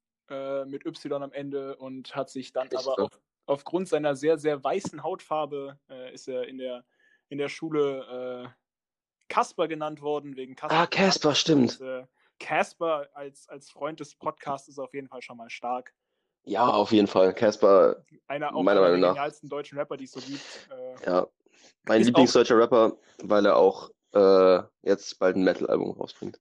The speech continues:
Speaker 1: Eben, ist, ist ja auch sehr irgendwie mit, mit Rock-Influence und immer wenn Casper irgendwie auf so aggressive Rockbeats rappt, hört sich das immer viel zu geil an. Also, äh, ja.
Speaker 2: Ja, ich fand,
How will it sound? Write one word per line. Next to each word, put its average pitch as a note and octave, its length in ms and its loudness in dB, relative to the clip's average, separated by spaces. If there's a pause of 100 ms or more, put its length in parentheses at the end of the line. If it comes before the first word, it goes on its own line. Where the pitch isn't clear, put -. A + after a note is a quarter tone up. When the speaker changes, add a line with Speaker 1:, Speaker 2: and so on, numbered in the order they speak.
Speaker 1:
Eben, C3 280 -16
ist, - 260 -14
ist E3 140 -12
ja D3 140 -4
auch D3 160 -10
sehr D3 280 -8
irgendwie C#3+ 260 -10
mit, C#3 180 -16
mit C#3 180 -14
Rock-Influence D3 880 -10
und C#3+ 140 -20
immer D3+ 220 -6
wenn C#3 120 -16
Casper D3+ 440 -8
irgendwie D3 260 -14
auf C3+ 140 -12
so - 120 -14
aggressive D3 540 -12
Rockbeats D3 540 -8
rappt, D3 260 -8
hört C#3+ 140 -10
sich - 120 -20
das - 140 -20
immer C#3 160 -14
viel C#3 220 -16
zu C#3 100 -18
geil C3+ 280 -12
an. C3 180 -14
Also, B2+ 380 -14
äh, C3 200 -20 (1000)
ja. C3 120 -10 (200)
Speaker 2:
Ja, G2 100 2
ich F#2+ 100 0
fand, - 280 0